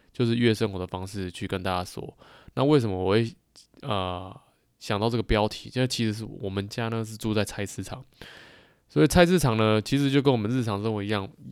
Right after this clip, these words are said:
呃，每天都需要买菜，每天都需要吃东西。然后呢，台风天的时候菜价变贵，然后呢，当那个菜，菜的这个菜如果大丰收的话，菜就会往下跌。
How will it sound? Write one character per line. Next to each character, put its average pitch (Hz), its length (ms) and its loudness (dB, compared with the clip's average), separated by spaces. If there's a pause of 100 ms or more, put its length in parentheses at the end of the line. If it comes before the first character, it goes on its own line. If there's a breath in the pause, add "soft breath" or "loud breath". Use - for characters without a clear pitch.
(160)
呃， 110 420 2 (380)
每 120 240 6
天 170 200 2
都 175 120 6
需 170 120 0
要 180 80 6
买 117 240 0
菜， 127 200 -2
每 101 180 0
天 123 140 0
都 127 120 0
需 120 100 -2
要 123 100 4
吃 - 240 -6
东 113 180 0
西。 107 260 -4 (520 soft breath)
然 123 140 0
后 175 120 2
呢， 143 160 4
台 135 180 2
风 170 160 0
天 170 140 2
的 143 60 4
时 123 100 0
候 143 60 4
菜 143 200 0
价 127 180 2
变 117 220 0
贵， 101 320 0 (460 soft breath)
然 110 140 -4
后 139 180 4
呢， 120 240 2
当 143 240 2
那 147 140 2
个 113 240 4
菜， 123 440 2 (800 soft breath)
菜 147 320 4
的 117 180 0 (680)
这 143 100 0
个 120 260 6 (600)
菜 - 280 2
如 135 120 4
果 117 100 4
大 147 240 8
丰 135 180 2
收 135 160 2
的 123 60 2
话， 127 140 4
菜 127 240 0
就 123 80 0
会 120 80 2
往 98 240 -2
下 104 260 0
跌。 - 300 -8